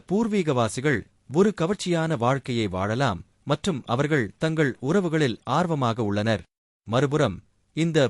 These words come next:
பூர்வீகவாசிகள் சிறிய விஷயங்களில் அதிகமாக வாதிடலாம் மற்றும் உறவுகளில் நம்பத்தகாத தரங்களை கொண்டிருக்கலாம். பரஸ்பர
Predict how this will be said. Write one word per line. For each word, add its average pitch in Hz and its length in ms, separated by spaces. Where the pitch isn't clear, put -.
பூர்வீகவாசிகள் 151 880
சிறிய 220 360
விஷயங்களில் 123 580
அதிகமாக 160 640
வாதிடலாம் 107 640
மற்றும் 131 420
உறவுகளில் 160 540
நம்பத்தகாத 160 720
தரங்களை 113 340
கொண்டிருக்கலாம். 104 680
பரஸ்பர 202 400